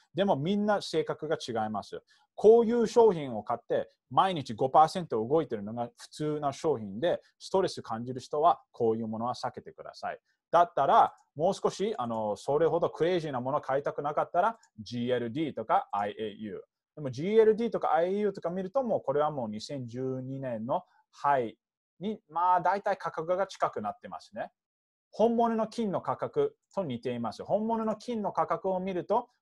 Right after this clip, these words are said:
これはもう大体、えー、まだハイに戻っていないんだけど、今千七百ですね。千七百、これアメリカドル。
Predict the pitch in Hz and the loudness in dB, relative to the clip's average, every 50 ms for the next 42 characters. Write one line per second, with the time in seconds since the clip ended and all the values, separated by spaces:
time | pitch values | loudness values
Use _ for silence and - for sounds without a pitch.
0 | _ _ _ 139 139 151 156 160 160 160 175 190 151 101 - _ _ _ _ - | _ _ _ 2 4 6 6 6 6 6 6 4 4 4 0 _ _ _ _ -20
1 | 110 107 156 175 208 247 285 311 294 _ - 302 370 - 139 110 - _ _ _ | -2 0 2 4 4 4 2 -2 -4 _ 0 2 2 2 0 -2 -4 _ _ _
2 | 123 120 117 113 113 113 110 110 107 107 107 107 107 107 104 104 104 101 101 98 | -2 -2 0 0 0 0 0 -2 -2 -2 -4 -4 -4 -4 -2 -2 -2 -2 -2 -4
3 | 101 107 104 110 151 220 294 349 339 349 330 302 202 - - 214 220 202 170 143 | -6 -8 -6 -6 -4 -4 -4 -6 -6 -6 -4 -6 -4 2 2 2 2 2 -4 -6
4 | 127 123 120 135 139 - 117 113 113 120 120 110 95 92 - 120 156 185 175 165 | -6 -2 -4 -4 -4 -4 -8 -6 -6 -6 -6 -6 -8 -10 -8 -8 -8 -6 -4 -6
5 | 143 123 - 156 151 135 127 123 120 123 135 143 147 139 - 127 95 85 - - | -6 -6 -6 -8 -8 -6 -6 -6 -4 -4 -4 -4 -6 -6 -6 -6 -6 -6 -10 -12
6 | 95 113 156 - _ _ - - _ _ - 202 220 208 196 196 196 185 190 190 | -12 -12 -12 -12 _ _ -20 -20 _ _ -6 -4 -4 0 0 0 0 0 2 0
7 | 185 170 147 123 - 139 135 131 135 143 156 160 165 - 170 156 139 123 110 101 | 0 -2 -2 0 2 2 2 2 0 0 -2 -4 0 -2 -2 0 0 -2 -2 -2
8 | - | -6